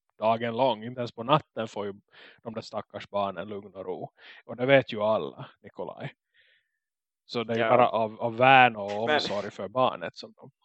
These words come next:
Speaker 1: uttalar sig så kavat på massmedia.
Speaker 2: Eh, ja, ja, det, så, så må det väl vara enligt, enligt
Speaker 1: Ja.
Speaker 2: dem.
Speaker 1: Ja.
Speaker 2: Då. Men, men jag tänker
Speaker 1: Guds
Speaker 2: att det här
Speaker 1: krigare.
Speaker 2: är, de, de här personerna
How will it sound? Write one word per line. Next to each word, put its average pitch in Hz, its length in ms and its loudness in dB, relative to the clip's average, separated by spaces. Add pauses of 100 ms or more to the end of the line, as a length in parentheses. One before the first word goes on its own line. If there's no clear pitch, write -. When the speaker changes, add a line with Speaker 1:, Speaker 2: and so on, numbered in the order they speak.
(140)
Speaker 1:
uttalar 110 500 -4
sig 107 200 -6
så - 240 -6 (800)
kavat 123 520 -2
på 120 80 -16
massmedia. 117 760 -10 (360)
Speaker 2:
Eh, - 60 -16 (920)
ja, 151 440 4 (300)
ja, - 220 -4 (160)
det, - 380 -4 (800)
så, - 380 -6
så - 200 -8 (160)
må - 200 -4
det - 120 -6
väl 110 180 -4
vara 190 260 2
enligt, 107 480 -8 (180)
enligt 127 220 -6
Speaker 1:
Ja. 123 180 -2
Speaker 2:
dem. 131 300 0 (420)
Speaker 1:
Ja. 95 280 -12
Speaker 2:
Då. 131 240 0 (140)
Men, 143 300 0
men 147 100 0
jag 147 100 2
tänker 156 240 2
Speaker 1:
Guds 135 140 0
Speaker 2:
att - 60 -16
det 139 320 2
här 135 160 2
Speaker 1:
krigare. 143 140 -2
Speaker 2:
är, 113 40 -8 (100)
de, 143 200 2
de 147 220 2
här 165 180 0
personerna - 840 -8